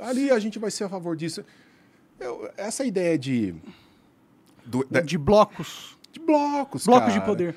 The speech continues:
Speaker 1: Por exemplo, eu moro num condomínio que tem regras. E se eu não gostar das regras, eu saio de lá, cara. Eu vou pra outro.
Speaker 2: E na segurança nacional, soberania nacional? Tipo, por, se a gente tiver vários bloquinhos, o que que impede da Rússia chegar assim, "Agora
Speaker 1: Não.
Speaker 2: esse, esse, esse, esse bloco é meu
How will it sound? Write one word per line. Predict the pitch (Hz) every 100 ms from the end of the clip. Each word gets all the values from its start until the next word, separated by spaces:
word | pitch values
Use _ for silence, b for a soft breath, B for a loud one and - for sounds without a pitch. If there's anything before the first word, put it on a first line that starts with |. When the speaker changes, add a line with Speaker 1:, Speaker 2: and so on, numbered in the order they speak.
| -
Speaker 1:
Por | 403
exemplo, | 247 151 147
eu | 269
moro | 233 160
num | 139
condomínio | 127 113 120 254 247
que | 262
tem | 302 311
regras. | 214 117 170 - _ b b b _ _
E | 427
se | 381
eu | 381
não |
gostar | 214 165 147
das | 123
regras, | - 302 277
eu | 277
saio | 302 311
de | 403
lá, | 427 415
cara. | 381 - _
Eu | -
vou | 277
pra | 320 330
outro. | 403 415 - - -
Speaker 2:
E | 311
na | 381
segurança | - 285 285 262 254
nacional, | 233 233 196 165
soberania | 170 185 196 196
nacional? | 190 - 190 165 -
Tipo, | 226 214
por, | 180 254 240
se | -
a |
gente | 320
tiver | 311 269
vários | 269 285
bloquinhos, | 202 208 202 262 277 202
o | -
que | 277
que | 294
impede | 262 254
da | 233
Rússia | 214 175 240 - 202
chegar | 180 196 190
assim, | 180 214
"Agora | 214 277 320
Speaker 1:
Não. |
Speaker 2:
esse, | 339 320
esse, | 320 302
esse, | 277 285
esse | 262 226
bloco | 254 240 277
é |
meu | 262 208 233 370